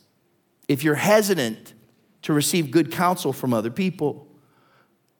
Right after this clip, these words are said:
"Well, Chad, who do I go to?" Well, maybe you have a, a mentor of some kind in your life, somebody that's, that's spoken into your life before, or somebody that you respect.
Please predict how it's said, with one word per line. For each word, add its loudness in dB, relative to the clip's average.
"Well, -14
Chad, 4
who 2
do 4
I 4
go 4
to?" -4
Well, -2
maybe 2
you 2
have 2
a, 0
a 0
mentor 2
of 0
some -2
kind -2
in 0
your 0
life, -4
somebody 2
that's, -2
that's -4
spoken 0
into -2
your 2
life 2
before, -2
or -4
somebody 0
that -6
you 2
respect. -2